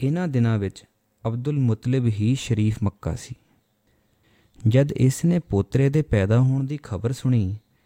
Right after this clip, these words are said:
ਤਾਂ ਕਾਬੇ ਦੇ ਮੰਦਿਰ ਵਿੱਚ ਜਾ ਕੇ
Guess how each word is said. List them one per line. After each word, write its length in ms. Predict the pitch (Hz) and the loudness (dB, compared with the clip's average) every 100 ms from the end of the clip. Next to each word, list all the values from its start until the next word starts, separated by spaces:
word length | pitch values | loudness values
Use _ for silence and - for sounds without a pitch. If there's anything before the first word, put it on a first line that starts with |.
| _ _ _ - | _ _ _ -10
ਤਾਂ 100 | 147 - | -10 -6
ਕਾਬੇ 380 | 107 98 104 131 | -4 -4 -2 0
ਦੇ 140 | 143 | 2
ਮੰਦਿਰ 380 | 139 120 113 131 | 2 4 2 0
ਵਿੱਚ 200 | 135 135 | -4 -6
ਜਾ 300 | 117 101 90 | -4 -2 -2
ਕੇ 380 | 90 117 101 107 | -4 -4 -2 -4